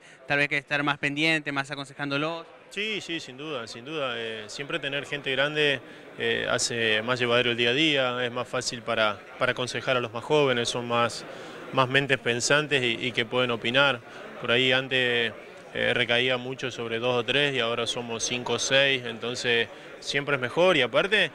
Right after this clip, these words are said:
Speaker 2: al nivel futbolístico después, jugadores con experiencia siempre vienen bien, son chicos que, que tienen mucho rodaje, algunos han jugado en otra zona, no en la zona que jugamos ahora, pero el torneo federal es duro en todos lados, entonces creo que,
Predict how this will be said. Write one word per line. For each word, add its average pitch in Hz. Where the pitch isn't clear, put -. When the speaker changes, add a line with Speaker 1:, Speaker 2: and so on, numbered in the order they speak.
Speaker 2:
al 120
nivel 127
futbolístico 123
después, 135
jugadores 123
con 123
experiencia 123
siempre 117
vienen 117
bien, 135
son 113
chicos 123
que, 110
que 131
tienen 131
mucho 131
rodaje, 135
algunos 135
han 135
jugado 135
en 135
otra 127
zona, 156
no 127
en 127
la 123
zona 131
que 123
jugamos 127
ahora, 147
pero 117
el 113
torneo 117
federal 113
es 120
duro 123
en 117
todos 117
lados, 127
entonces 113
creo 120
que, 107